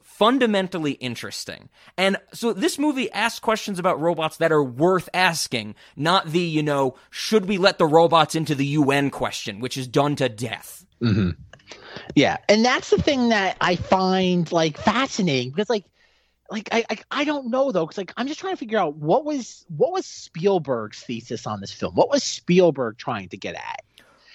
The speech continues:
Speaker 2: And that's why I don't know, 'cause, like, Spielberg is a very talented filmmaker, but at the same time, though, he's, he's not the highest of the highbrow. But at the same time, you look at, like,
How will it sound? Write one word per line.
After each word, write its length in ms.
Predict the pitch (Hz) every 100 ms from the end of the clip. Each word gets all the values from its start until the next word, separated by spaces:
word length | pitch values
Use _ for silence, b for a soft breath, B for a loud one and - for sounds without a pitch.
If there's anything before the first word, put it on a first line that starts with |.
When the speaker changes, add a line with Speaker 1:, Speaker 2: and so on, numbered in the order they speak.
| B 202
Speaker 2:
And 120 | 220
that's 180 | 277 285
why 140 | 285
I 60 | 262
don't 260 | 196 233 214
know, 160 | 214
'cause, 160 | - 156
like, 240 | 160 147 - b b
Spielberg 600 | - - 302 480 381 277
is 120 | 185
a 80 | 180
very 320 | 160 165 175
talented 600 | - - 143 147 156 147 -
filmmaker, 720 | 123 131 156 170 254 285 302 b b b
but 120 | - 175
at 80 |
the 60 | 185
same 300 | - 294 339
time, 440 | - 294 330 330
though, 520 | 214 147 127 123 123 123 b b
he's, 540 | - 262 269 254 208 - -
he's 340 | 226 247 208
not 320 | 247 277 277
the 80 | 233
highest 580 | 196 - 214 208 202 -
of 120 | 160
the 80 | 160
highbrow. 960 | - 160 156 135 170 233 214 117 101 110 b b b
But 120 | 233
at 60 | -
the 80 | 233
same 380 | 294 302 294 -
time, 380 | - 330 381 247
you 180 | 208 220
look 300 | 196 302 330
at, 120 | 240
like, 220 | 208 180